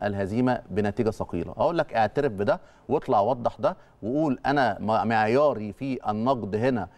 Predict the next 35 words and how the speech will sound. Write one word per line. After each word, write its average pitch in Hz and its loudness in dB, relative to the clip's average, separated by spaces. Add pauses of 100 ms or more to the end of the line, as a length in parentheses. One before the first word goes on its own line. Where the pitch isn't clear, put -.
(180)
ومعياري 117 2
في - -12
الاشاده 135 2
هنا 180 0
هو 131 4
ان 127 -2
انا 156 2
شايف 156 0
ان 127 -2
النادي 135 0
الاهلي 143 4
كبير 143 2
جدا 202 2 (880)
فعشان 117 2
كده 147 0
بنتقده، 113 -4 (180)
وشايف 156 0
الانديه 101 2
الاخرى 101 -2
صغيره 123 0
جدا 156 0 (300)
فعشان 104 0
كده 127 2
لما 104 0
بتطلع 104 -2
من 98 -4
دور 120 4
المجموعات 101 0 (220)
بعدم 123 2
التعرض 117 0
لهزيمه، 107 -2
لهزيمه 107 2 (100)
ثقيله 180 2 (580)
بشيد 110 0
بيها". - -16